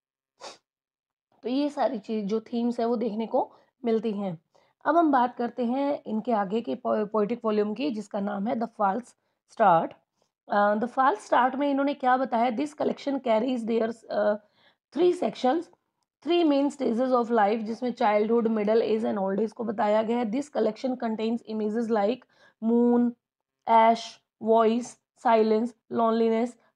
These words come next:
heart, earth, cruelty, et cetera को बताते हैं। बहुत अच्छी अच्छी, मतलब इन्होंने, अ, थीम्स बड़ी अच्छी निकाली हैं, बड़ी अच्छी सी, अ,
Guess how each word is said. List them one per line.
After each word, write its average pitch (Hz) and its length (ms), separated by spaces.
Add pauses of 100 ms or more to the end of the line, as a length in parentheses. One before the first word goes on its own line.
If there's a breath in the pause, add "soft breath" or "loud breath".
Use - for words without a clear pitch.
(160)
heart, 214 340 (380)
earth, 226 320 (360)
cruelty, 240 440 (160)
et 190 140
cetera 190 320
को 185 100
बताते 175 380
हैं। 202 140
बहुत 285 220
अच्छी 311 220
अच्छी, 320 200
मतलब 294 260
इन्होंने, 339 240 (520)
अ, 247 160 (380 loud breath)
थीम्स 415 320
बड़ी 254 180
अच्छी 233 260
निकाली 214 400
हैं, 220 160
बड़ी 269 160
अच्छी 320 260
सी, 311 140
अ, 196 400